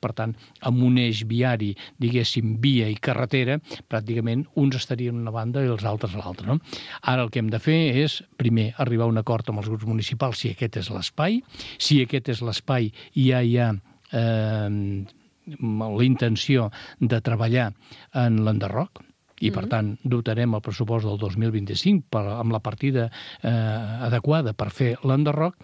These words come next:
Speaker 1: i també hi ha la voluntat de dotar la par-, la partida del dos mil vint-i-cinc d'una, una quantitat que permeti fer el disseny i el projecte
Speaker 2: Mhm.
Speaker 1: de la nova comissaria.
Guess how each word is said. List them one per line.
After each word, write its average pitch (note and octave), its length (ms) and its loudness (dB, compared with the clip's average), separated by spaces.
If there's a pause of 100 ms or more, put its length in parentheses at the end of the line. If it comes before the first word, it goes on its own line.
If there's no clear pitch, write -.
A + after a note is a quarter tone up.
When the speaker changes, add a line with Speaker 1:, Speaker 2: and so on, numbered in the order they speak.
(320)
Speaker 1:
i C#3 140 4
també A#2+ 240 0
hi B2 80 2
ha A#2+ 60 2
la A#2 80 2
voluntat C#3 580 2 (260)
de A2+ 640 4 (400)
dotar B2+ 340 2
la G2+ 120 -6
par-, G2+ 360 -6
la A#2+ 120 -2
partida B2 440 -2
del F#2+ 200 -4
dos F#2+ 180 -4
mil A#2 140 0
vint-i-cinc C#3 560 2 (340)
d'una, A2 880 2
una G2 720 -4
quantitat C#3 600 0
que B2 120 -2
permeti A#2+ 560 -2
fer C#3+ 400 2 (300)
el C#3+ 180 2
disseny B2+ 480 2 (480)
i A#2 200 0
el A2 180 -2
projecte C3+ 680 0
Speaker 2:
Mhm. A3 80 -8 (220)
Speaker 1:
de A2+ 160 0
la G#2 140 -2
nova G#2 460 0 (280)
comissaria. G2 580 0